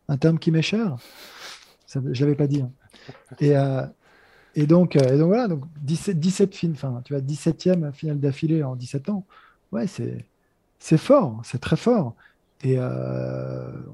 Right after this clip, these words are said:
je sais pas, moi, je, je sais pas ce que t'en penses toi. Moi, je trouve, je trouve que c'est, c'est la régularité, c'est la constance.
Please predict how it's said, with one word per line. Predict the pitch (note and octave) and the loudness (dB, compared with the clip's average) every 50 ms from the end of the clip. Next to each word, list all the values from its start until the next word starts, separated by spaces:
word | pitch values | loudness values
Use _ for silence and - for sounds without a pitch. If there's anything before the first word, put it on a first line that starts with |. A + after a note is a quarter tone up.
| - - - - - - A#2 B2+ _ _ _ _ _ _ _ _ _ _ _ _ _ _ _ _ - | -20 -20 -20 -20 -20 -20 -20 -20 _ _ _ _ _ _ _ _ _ _ _ _ _ _ _ _ -4
je | - E3+ | -2 0
sais | D#3+ - F3 | 4 4 4
pas, | D#3+ D3 | 4 4
moi, | D3 D#3+ F3 | 6 6 6
je, | E3+ E3+ E3 | 6 4 2
je | D3+ C3 D3 C#3 | 0 0 -2 -2
sais | - D#3+ | -2 -2
pas | C#3+ D3 | -2 -2
ce | D3 - | -2 -2
que | - D3 | -4 -4
t'en | - C#3+ | -4 -4
penses | C3 D3 D3+ C#3+ | -2 -2 -4 -2
toi. | - A#3+ C4 | 0 0 0
Moi, | G#3+ D#3+ D3 | 2 2 0
je | C#3 C#3 | 0 -2
trouve, | - - D3 D#3+ E3 | -4 -6 -6 -6 -6
je | C3+ - | -10 -12
trouve | - - D#3+ - - | -8 -8 -8 -8 -4
que | - C#3+ | -6 -6
c'est, | C3 - D#3+ D3 D3 C3+ | -4 -2 -2 -2 -4 -4
c'est | - - | -2 0
la | C#3+ C#3 C#3 | 0 2 4
régularité, | C3+ D#3+ D#3+ E3+ F3 F3 E3 D#3+ E3 - E3+ E3+ F3 | 4 4 6 8 8 8 8 6 4 2 2 0 0
c'est | E3+ - C#3+ | 0 -2 -6
la | C#3+ C3+ | -8 -6
constance. | C#3 D#3+ C#3+ - - E3 E3 D#3 - | -6 -6 -4 0 0 0 0 0 -4